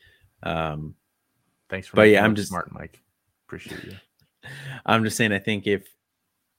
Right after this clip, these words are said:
Speaker 1: buy him now, and if you decide closer to the season you wanna sell him, I think you recoup all of that value. Whereas, yes, it could crater. You could lose it.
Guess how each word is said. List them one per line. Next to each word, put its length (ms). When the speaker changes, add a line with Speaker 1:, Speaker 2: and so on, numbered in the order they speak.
Speaker 1:
buy 320
him 180
now, 360
and 120
if 140
you 100
decide 480
closer 360
to 100
the 120
season 360
you 120
wanna 280
sell 320
him, 220
I 80
think 220
you 100
recoup 420
all 260
of 80
that 200
value. 420
Whereas, 800
yes, 300
it 100
could 200
crater. 640
You 120
could 200
lose 240
it. 240